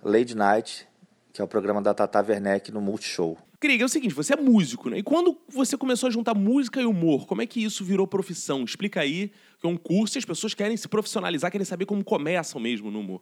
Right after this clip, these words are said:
Speaker 1: Então eu sempre fui considerado desde a época do colégio um cara engraçado, um cara palhaço. Então o humor sempre acompanhou a minha vida pessoal. Eu estudei na mesma escola do Leandro Muniz, que é roteirista,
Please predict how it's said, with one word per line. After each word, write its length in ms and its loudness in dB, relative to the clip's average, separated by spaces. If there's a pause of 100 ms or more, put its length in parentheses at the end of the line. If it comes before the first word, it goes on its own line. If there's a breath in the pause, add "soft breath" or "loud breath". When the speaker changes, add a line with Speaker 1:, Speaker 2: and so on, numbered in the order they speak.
Speaker 1:
Então 200 2
eu 80 4
sempre 420 -2 (260 loud breath)
fui 160 2
considerado 560 6
desde 300 2
a 60 8
época 200 0
do 80 -4
colégio 460 6
um 20 -6
cara 240 6
engraçado, 720 6
um 40 -6
cara 240 2
palhaço. 760 4 (360 loud breath)
Então 200 0
o 160 4
humor 360 2
sempre 440 0
acompanhou 760 2 (280 loud breath)
a 120 2
minha 180 2
vida 240 0
pessoal. 720 2 (340 loud breath)
Eu 120 6
estudei 360 2
na 100 4
mesma 240 0
escola 340 6
do 80 -2
Leandro 340 2
Muniz, 460 -2
que 120 0
é 60 8
roteirista, 720 0